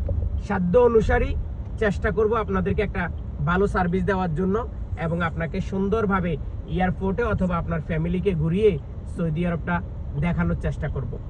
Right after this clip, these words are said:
তো অনেকেই আবার দেখা গেছে একদিনের জন্য বা এদিক সেদিক যাইতে চাইতেছেন, "ভাই আমি একটু আজকে বিকেলবেলা ঘুরবো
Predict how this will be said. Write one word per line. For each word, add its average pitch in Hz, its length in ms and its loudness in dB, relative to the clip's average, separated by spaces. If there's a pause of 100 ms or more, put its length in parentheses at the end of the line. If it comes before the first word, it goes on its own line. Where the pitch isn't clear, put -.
(460)
তো 165 260 0 (420)
অনেকেই 233 480 4 (440)
আবার 196 420 2
দেখা 196 260 2
গেছে 220 340 2 (480)
একদিনের 208 460 2
জন্য 214 440 2 (640)
বা 175 280 2
এদিক 190 320 0
সেদিক 202 280 2
যাইতে 208 280 4
চাইতেছেন, 202 480 0 (300)
"ভাই 180 180 2
আমি 185 380 4
একটু 190 320 0
আজকে 175 500 -2 (320)
বিকেলবেলা 175 520 0
ঘুরবো 95 480 4